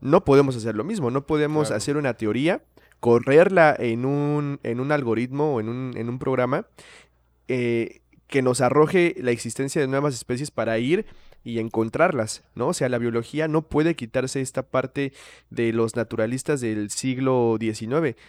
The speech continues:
Speaker 1: de tener que ponerse las botas, el sombrero y tener que ir a la selva o al río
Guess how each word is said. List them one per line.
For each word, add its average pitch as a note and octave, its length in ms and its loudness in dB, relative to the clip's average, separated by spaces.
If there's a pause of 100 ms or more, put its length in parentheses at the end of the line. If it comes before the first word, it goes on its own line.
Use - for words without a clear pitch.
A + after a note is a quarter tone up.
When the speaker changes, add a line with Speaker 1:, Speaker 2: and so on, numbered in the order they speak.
(180)
Speaker 1:
de A2+ 340 0
tener A#2+ 280 -4
que D#3 100 -6
ponerse B2 440 -2
las G#2+ 260 -2
botas, D3+ 500 -2
el A2 120 -10
sombrero A#2 440 -2
y G2+ 180 -8
tener A2+ 340 -4
que C3 100 -6
ir B2+ 80 -2
a B2+ 60 -2
la G2+ 120 -4
selva C3 540 0
o G#2 140 2
al G2+ 140 -2
río B2 440 -6